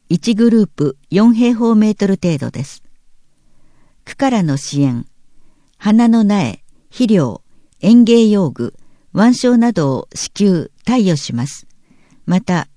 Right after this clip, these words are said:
ボランティア保険に加入します。申し込み方法。緑のボランティア、杉並を希望する方。はがきまたはファックスに、住所、氏名、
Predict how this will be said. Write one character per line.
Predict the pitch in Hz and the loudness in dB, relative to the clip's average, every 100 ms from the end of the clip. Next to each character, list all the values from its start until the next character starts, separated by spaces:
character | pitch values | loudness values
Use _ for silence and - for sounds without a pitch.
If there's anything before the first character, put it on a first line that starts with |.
| _ | _
ボ | 175 | 0
ラ | 226 | 2
ン | 254 | 0
テ | 254 | 0
ィ | 254 | -2
ア | |
保 | 254 | -2
険 | 254 190 147 | -4 -2 0
に | 143 - | 0 -2
加 | 156 | -4
入 | 156 156 143 | -2 -2 -4
し | - | -6
ま | 113 131 | -8 -8
す。 | - _ - - _ _ _ _ _ _ _ _ _ _ _ - | -14 _ -20 -20 _ _ _ _ _ _ _ _ _ _ _ -2
申 | 202 254 | 2 2
し | - | 0
込 | 262 | 4
み | 233 226 | 4 4
方 | 226 185 | 0 -2
法。 | 139 123 120 - - - - _ - - - | -4 -8 -8 -14 -20 -20 -20 _ -20 -20 0
緑 | 240 269 262 | 2 4 4
の | 208 165 | 4 2
ボ | 151 170 | 0 2
ラ | 180 | 2
ン | |
テ | 165 127 | 0 -4
ィ | 127 | -4
ア、 | - | -6
杉 | - 185 220 | -6 0 4
並 | 220 208 202 | 4 4 4
を | 185 | 0
希 | 180 151 | -2 -2
望 | 165 175 | 0 0
す | - | -2
る | 151 | -8
方。 | 143 143 - - - - - - _ _ _ _ | -6 -8 -8 -12 -18 -20 -20 -20 _ _ _ _
は | - 190 | -6 0
が | 226 | 0
き | - 202 - | -2 -6 -4
ま | 151 196 | -2 0
た | 254 214 | 0 0
は | 156 | -2
フ | 143 | -2
ァ | 226 | -6
ッ | |
ク | - | -6
ス | - 160 | -4 0
に、 | 143 - - - - - | 0 -2 -12 -20 -14 -2
住 | 190 247 | 2 2
所、 | - 139 - - - | 2 -6 -6 -10 -20
氏 | - 226 | -2 2
名、 | 208 147 113 | 4 4 -2